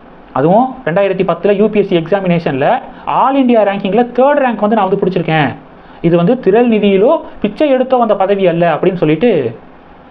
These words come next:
இப்ப திருச்சியுடைய எஸ் பி வருண்குமார் ஐ பி எஸ் அவர்கள் பதிவு போட்டிருக்காரு.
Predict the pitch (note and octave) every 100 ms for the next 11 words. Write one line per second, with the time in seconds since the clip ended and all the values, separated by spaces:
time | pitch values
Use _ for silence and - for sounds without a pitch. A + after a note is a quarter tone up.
0 | - - - - C#3 D#3+ D3+ G#3 G#3+ G3+
1 | E3+ C#3+ D3 - D3 - - - - D3
2 | A#3 B3 A3+ A3 F#3+ G#3 G3+ F3 D#3+ F3+
3 | F3 A2+ - - D3+ E3+ F#3 E3+ E3 C#3+
4 | C3 B3+